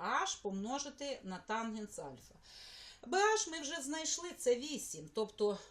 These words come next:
буде дорівнювати H D вісім на тангенс альфа. Таким чином, сторону А Д ми можемо записати як шість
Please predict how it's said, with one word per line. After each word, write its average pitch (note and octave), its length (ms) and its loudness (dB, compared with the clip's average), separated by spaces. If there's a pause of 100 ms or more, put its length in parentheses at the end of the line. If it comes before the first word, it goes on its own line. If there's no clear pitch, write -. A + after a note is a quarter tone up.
буде G3+ 300 0
дорівнювати F3+ 880 0
H E3+ 240 -4
D D#4+ 200 2
вісім E4+ 540 -2 (120)
на F#3+ 140 -6
тангенс A#3 760 -4
альфа. C#3+ 420 -8 (920)
Таким G#4+ 360 4
чином, C4 520 6
сторону G#3 840 2
А F3+ 220 0
Д D#4 420 4
ми D#4+ 120 0
можемо C#4 340 0
записати A3 840 0
як F3 460 -2
шість C4+ 1000 2